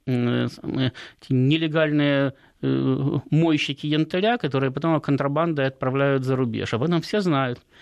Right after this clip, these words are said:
Это не, сам-, не какое-то там глухое село в тайге.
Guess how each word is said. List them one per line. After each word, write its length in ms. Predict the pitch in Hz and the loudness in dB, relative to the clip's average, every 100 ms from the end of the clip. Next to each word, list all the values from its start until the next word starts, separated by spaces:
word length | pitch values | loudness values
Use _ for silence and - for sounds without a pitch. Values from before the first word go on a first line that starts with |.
| - _ _ - | -20 _ _ -2
Это 440 | 127 127 143 156 - _ - | 0 0 0 -4 -4 _ 0
не, 320 | 139 147 160 | 4 4 2
сам-, 220 | 151 135 | 2 2
не 80 | 139 | 2
какое-то 420 | 139 - 208 202 | 0 0 0 0
там 240 | 143 139 127 | -2 0 2
глухое 440 | 143 139 156 139 | 0 2 2 2
село 240 | - 139 135 | 2 0 0
в 80 | - | -2
тайге. 440 | 135 131 117 | -2 -2 -2